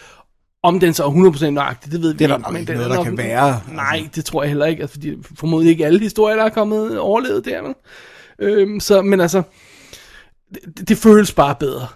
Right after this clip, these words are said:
Speaker 1: Altså, det er
Speaker 2: Ja.
Speaker 1: mere behageligt at se, at man ikke får t-, stoppet den der historie ned i, i i munden, ikke?
Speaker 2: Den er lidt frustrerende. Jeg,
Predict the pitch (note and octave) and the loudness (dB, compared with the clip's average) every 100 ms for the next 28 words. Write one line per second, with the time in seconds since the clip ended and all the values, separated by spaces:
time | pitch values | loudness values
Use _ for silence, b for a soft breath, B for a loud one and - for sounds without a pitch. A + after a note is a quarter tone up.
0 | _ - - F#3+ G3 G3 - - E3 C#3+ | _ -10 0 4 4 2 -6 -6 -6 -4
1 | D3+ B2+ - C3 D3+ D#3+ E3+ - F#3 - | -8 -8 -10 -10 -4 -2 -2 -4 -12 -12
2 | - - _ - - - G3+ D#3 D#3 F3 | -16 -16 _ -12 -10 -4 2 2 4 0
3 | E3+ D3 C#3+ C#3 C3+ - D#3 D3 D3+ D3+ | 0 -4 -4 -6 -8 -8 -6 -4 -6 -4
4 | D#3 D#3+ D#3+ E3 E3 D#3+ C#3+ _ b b | -4 -4 -6 -6 -6 -6 -8 _ b b
5 | b b b b - D#3+ C#3+ - E3+ F3+ | b b b b -4 -2 -2 -4 -6 -6
6 | - B B B B B B B - E3 | -10 B B B B B B B -4 0
7 | F3+ F#3 E3 B2+ C#3 B2 C#3 F#2+ - A#2 | 2 2 2 -2 -8 -8 -8 -12 -12 -12
8 | B D3+ F3+ | B -2 -2